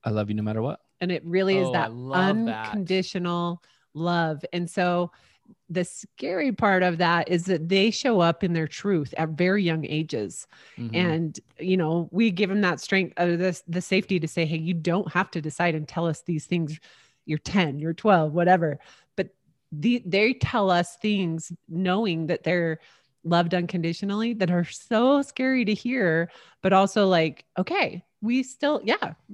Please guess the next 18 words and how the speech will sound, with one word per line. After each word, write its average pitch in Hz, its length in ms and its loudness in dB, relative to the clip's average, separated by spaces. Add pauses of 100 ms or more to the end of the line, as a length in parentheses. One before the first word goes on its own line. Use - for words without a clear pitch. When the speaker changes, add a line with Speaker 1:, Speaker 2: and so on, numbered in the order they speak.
(140)
Speaker 2:
look, - 300 0
we 180 140 0
love 180 220 0
you 208 120 0
no 208 140 0
matter 202 320 0
what." 240 380 -2
And 170 280 -2
it 175 220 -4
really 208 600 -2
is 190 180 0
unconditional. 170 960 -6 (500)
Um, 151 440 -4 (180)
were 190 180 2
we 170 240 0
always 202 360 4
that 311 160 2
way? 359 240 0